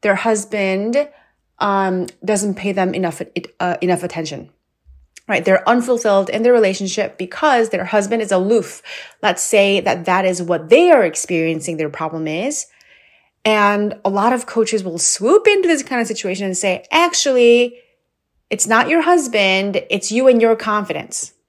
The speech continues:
If you had more confidence, if you knew how to ask for what you want, then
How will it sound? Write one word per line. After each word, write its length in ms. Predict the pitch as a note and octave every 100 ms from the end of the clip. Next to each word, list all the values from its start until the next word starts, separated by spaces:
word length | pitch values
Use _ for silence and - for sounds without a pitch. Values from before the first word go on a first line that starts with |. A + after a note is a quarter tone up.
| _ _ _ _ _ _ _ _ _ _ _ _ -
If 200 | G3 A#3
you 140 | D#4
had 580 | D4+ D#4 C#4+ C#4+ C4 G#3
more 240 | G3+ A3+
confidence, 640 | A#3 A#3 A3+ G3+ G3 F#3+ F#3+
if 180 | F#3+ G#3
you 280 | A3 B3
knew 260 | A#3+ A#3+ B3
how 200 | A3+ G#3+
to 180 | G3+ G#3
ask 240 | G#3 -
for 100 | A3
what 160 | G3+ -
you 140 | A3
want, 540 | A#3 D4+ D#4 D4+ - - _ _ _ _ _ _ - _ _
then 540 | G3+ G3 G3 G3 F3+